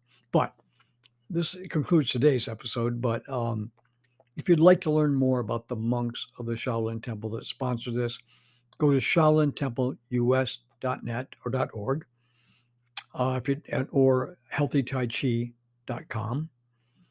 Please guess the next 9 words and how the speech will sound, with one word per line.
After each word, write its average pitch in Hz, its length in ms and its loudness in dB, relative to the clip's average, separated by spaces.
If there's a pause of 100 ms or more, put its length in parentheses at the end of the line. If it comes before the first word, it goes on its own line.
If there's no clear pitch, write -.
(480)
And 180 440 4
if 170 200 0
you'd 165 160 4
like 190 260 6
to 170 120 -2
learn 156 480 0
more 135 520 2
about, 127 420 0 (120)
uh, 123 320 -2